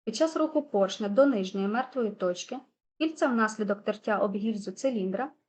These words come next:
притискаються до верхніх стінок канавок, а зазори між кільцями і нижніми стінками заповнюються маслом. При зворотньому ході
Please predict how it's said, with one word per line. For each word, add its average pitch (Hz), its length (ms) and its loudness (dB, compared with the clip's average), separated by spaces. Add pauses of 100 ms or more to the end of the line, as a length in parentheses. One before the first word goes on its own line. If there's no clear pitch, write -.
(160)
притискаються 233 800 2
до 226 120 0
верхніх 190 400 -2
стінок 202 440 -6
канавок, - 640 -2 (160)
а 226 100 6
зазори 202 440 0
між 254 180 -6
кільцями 302 480 -2
і 294 140 -2
нижніми 269 420 -4
стінками 254 540 -6
заповнюються 202 760 -2
маслом. 196 560 -4 (840)
При 226 140 4
зворотньому 220 800 2
ході 220 320 0